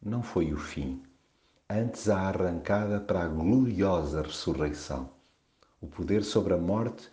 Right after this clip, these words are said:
foi-nos também concedido por seu intermédio. Mas nele podemos conviver com Deus agorinha mesmo, amanhã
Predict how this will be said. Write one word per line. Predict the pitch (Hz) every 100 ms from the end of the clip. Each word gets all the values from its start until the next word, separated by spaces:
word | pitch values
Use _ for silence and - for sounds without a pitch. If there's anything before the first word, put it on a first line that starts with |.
| - -
foi-nos | - - 113 104 -
também | 95 90 117 117
concedido | 120 107 - 98 101 101 98
por | 85 -
seu | - 87
intermédio. | 82 76 82 73 69 71 71 - _ _ _ _ _ _ _ _ -
Mas | 90 76 69 - - - - - _
nele | 98 95 120 139 131 -
podemos | 98 90 110 107 -
conviver | - 151 127 107 98 110 -
com | 98 90
Deus | 98 117 101
agorinha | 104 101 98 113 131 113
mesmo, | 82 73 71 67 - _ _ _ _
amanhã | 90 87 87 80 85 104 113